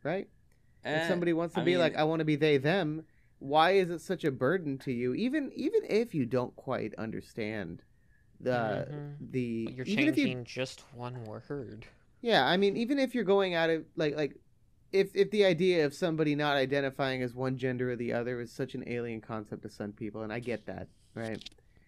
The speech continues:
Speaker 3: Mm-hmm.
Speaker 1: Um, and, I mean, of course there's gonna be entitled trans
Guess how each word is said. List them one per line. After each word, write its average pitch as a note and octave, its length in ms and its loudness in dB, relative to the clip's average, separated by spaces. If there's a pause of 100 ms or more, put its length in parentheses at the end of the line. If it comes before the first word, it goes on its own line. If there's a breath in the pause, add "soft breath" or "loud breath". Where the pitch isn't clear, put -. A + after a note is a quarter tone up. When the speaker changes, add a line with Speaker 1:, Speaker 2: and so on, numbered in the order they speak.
(360 soft breath)
Speaker 3:
Mm-hmm. B2+ 140 -10
Speaker 1:
Um, G#2 420 -6 (180)
and, C3 440 -4 (140)
I D#3+ 100 -4
mean, E3 280 -2 (180)
of E3+ 140 -2
course G3+ 300 2
there's D#3+ 280 0
gonna C#3+ 220 0
be A#2+ 260 -4
entitled A#2 520 -6
trans A2 420 -10